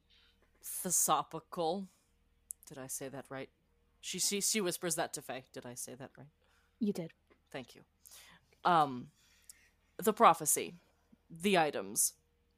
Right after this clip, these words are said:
Speaker 1: We are trying to gather them before the adversary, in this case, a rotten German clone man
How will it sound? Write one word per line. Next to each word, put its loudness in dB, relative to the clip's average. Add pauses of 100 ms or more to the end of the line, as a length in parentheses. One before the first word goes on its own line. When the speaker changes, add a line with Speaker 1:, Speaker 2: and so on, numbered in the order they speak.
(960)
Speaker 1:
We 2
are 4
trying 6
to 0
gather 2
them -2
before 0 (720)
the 2
adversary, 2 (880)
in 2
this 4
case, 2 (580)
a -6
rotten 4 (380)
German 0 (400)
clone 2 (180)
man 0